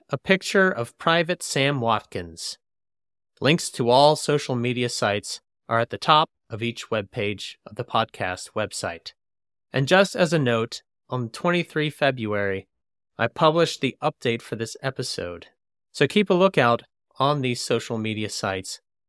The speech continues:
for any new updates. If you like the podcast so far, please leave a review on the podcasting app you use and tell your friends about the podcast.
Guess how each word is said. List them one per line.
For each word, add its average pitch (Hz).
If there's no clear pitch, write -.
for 120
any 147
new 127
updates. -
If -
you 123
like 160
the 170
podcast 156
so 131
far, 107
please 202
leave 143
a 131
review 110
on 104
the 110
podcasting 143
app 113
you 107
use 104
and 123
tell 147
your 180
friends 131
about 110
the 117
podcast. 104